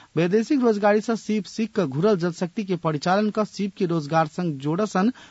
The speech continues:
योजना अनबाक मुख्यमंत्री सिंह बतौलनि। ओ मधेश में भ्रष्टाचार के समाप्त करैत से प्रण लैत सुशासन कायम करब आ अपने एहि के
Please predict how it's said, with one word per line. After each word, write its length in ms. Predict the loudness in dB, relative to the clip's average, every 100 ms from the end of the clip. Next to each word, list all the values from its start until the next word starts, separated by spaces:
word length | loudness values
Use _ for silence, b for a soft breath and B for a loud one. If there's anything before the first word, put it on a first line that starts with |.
| B
योजना 380 | -2 0 2 2 0
अनबाक 420 | 0 2 2 2
मुख्यमंत्री 640 | -4 -4 -4 -2 -2 -2 -4
सिंह 300 | 0 0 0
बतौलनि। 380 | 0 2 2 0 _ B B B
ओ 120 | 2
मधेश 420 | 2 4 2 0
में 180 | -2 -2
भ्रष्टाचार 560 | -4 -4 -2 2 2 2
के 240 | 0 -2 -4 _
समाप्त 540 | -10 -4 2 2 0 -6
करैत 420 | 0 2 2 0 -4 B B B
से 240 | -8 0 0
प्रण 300 | 2 4 6
लैत 360 | 6 4 2 -2 -4 -2 -2
सुशासन 560 | -2 -2 2 2 2 -2
कायम 300 | 0 0 0
करब 340 | 0 2 2 0
आ 160 | -2 -2 -2
अपने 320 | -2 2 2
एहि 360 | 0 _ -4 -2
के 220 | 0 0